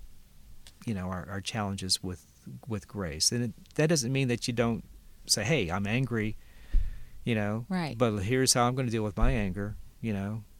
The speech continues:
Speaker 1: I can either go punch holes in a wall, which my child will see, or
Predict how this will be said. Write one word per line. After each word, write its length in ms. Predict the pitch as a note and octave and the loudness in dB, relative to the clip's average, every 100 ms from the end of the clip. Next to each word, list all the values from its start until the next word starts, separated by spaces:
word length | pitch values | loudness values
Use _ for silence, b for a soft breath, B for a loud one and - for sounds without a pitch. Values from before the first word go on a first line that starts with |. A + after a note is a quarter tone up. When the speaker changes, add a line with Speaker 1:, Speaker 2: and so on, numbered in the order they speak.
| - | -8
Speaker 1:
I 100 | G2+ | -6
can 140 | - G#2+ | -2 -2
either 200 | G#2+ G#2 | -2 -4
go 120 | G2+ | -4
punch 260 | - A#2 | -4 -4
holes 280 | - A2+ A2+ | -2 -2 -2
in 80 | A2+ | -4
a 80 | A2 | -2
wall, 420 | A2 A2 A2+ A2+ b b b b b - - | -2 -2 -2 -4 b b b b b -12 -8
which 160 | - | -4
my 120 | G#2+ | -2
child 300 | G2+ A2 G2+ | 0 0 0
will 100 | G2+ | 0
see, 460 | G2+ - G2+ G#2+ A#2+ G#2 | 2 2 0 -4 -6 -8
or 420 | G2+ G2+ A#2+ | -6 -4 -4